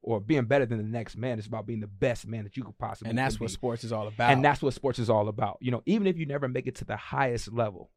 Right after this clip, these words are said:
Speaker 1: right? It's about being the best athlete you could possibly be, right? Getting the most out of your potential, maximizing your time in the space, and doing everything you possibly can to be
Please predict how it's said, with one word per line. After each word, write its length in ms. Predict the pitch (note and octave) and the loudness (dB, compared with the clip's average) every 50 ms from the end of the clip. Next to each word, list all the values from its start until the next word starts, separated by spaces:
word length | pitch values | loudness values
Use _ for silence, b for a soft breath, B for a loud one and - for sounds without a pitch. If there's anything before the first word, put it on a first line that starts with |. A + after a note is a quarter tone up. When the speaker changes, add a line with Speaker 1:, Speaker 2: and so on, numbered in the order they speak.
| _ - | _ -6
Speaker 1:
right? 160 | - A2 - | -6 -6 -4
It's 100 | - - | -2 0
about 280 | C3+ A#2 C3 A#2+ G#2+ G#2+ - _ _ _ _ - - - | 2 4 4 2 2 -2 -10 _ _ _ _ -20 -10 -4
being 220 | - C#3 C#3+ C#3 B2 | -2 -2 0 0 -2
the 100 | A2+ G2 | -4 -6
best 400 | G2+ G2 - C#3+ C3+ C3 - - | -4 0 2 2 2 0 -4 -6
athlete 320 | - A#2 A#2 - - - - | -6 -6 -6 -6 -10 -10 -8
you 100 | A2 B2+ | -6 -6
could 180 | - - G#2 - | -6 -6 -8 -8
possibly 480 | - - F#2+ F#2 - G2+ F#2+ G2+ G2 | -6 -6 -6 -6 -8 -12 -12 -12 -14
be, 220 | F#2+ - E2+ - - _ _ _ _ _ _ - | -14 -16 -18 -20 -20 _ _ _ _ _ _ -12
right? 260 | - G#2 G#2+ A2+ - _ _ _ _ _ - - - | -8 -6 -6 -8 -8 _ _ _ _ _ -20 -6 -2
Getting 200 | - D3 - A#2+ | -2 -2 0 0
the 80 | A2+ | -2
most 380 | G#2+ G#2+ A2+ C3+ C#3 C#3 - - | -2 0 2 4 4 2 2 -2
out 180 | - A2+ A#2 A#2 | -6 -6 -6 -6
of 60 | A2 | -6
your 100 | G#2+ G#2 | -8 -10
potential, 540 | - G2 - - - D3 C#3+ - C#3+ B2+ B2 | -10 -12 -8 -6 -4 -4 -4 -4 -6 -6 -4
maximizing 840 | G#2+ A2 A#2+ C3+ B2+ C3+ - - C3+ B2 A#2+ B2 B2 A#2+ A#2 A#2+ A2 | -2 0 2 4 4 4 2 0 -4 -2 -2 -2 -2 -2 -2 -4 -6
your 100 | G#2+ G#2 | -6 -8
time 360 | - - B2 B2 A#2+ A#2+ A2+ | -6 -4 -4 -2 -2 -2 -4
in 60 | A2 | -4
the 60 | G#2+ | -6
space, 440 | G#2+ - - - A#2+ A#2 - - - - b b b b b b b b b _ - | -8 -8 -6 -4 -4 -4 -6 -8 -14 -20 b b b b b b b b b _ -2
and 120 | B2 A#2+ | -2 2
doing 220 | A2+ D3 C#3 C3 - - | 2 4 2 2 4 4
everything 340 | C#3+ D3+ C#3+ C#3+ C#3 C3+ C3 | 6 6 6 6 4 2 -2
you 120 | C3 B2+ | -2 -2
possibly 500 | B2 - B2+ B2+ B2+ B2 - A#2 A#2 A#2 | -2 0 0 0 0 -2 -4 -10 -10 -8
can 320 | G#2+ - B2+ A#2+ A2+ A2 G#2 | -6 -4 -4 -4 -4 -4 -6
to 100 | - A2 | -10 -10
be 280 | G2+ A#2 A2+ G#2+ - | -6 -6 -6 -6 -6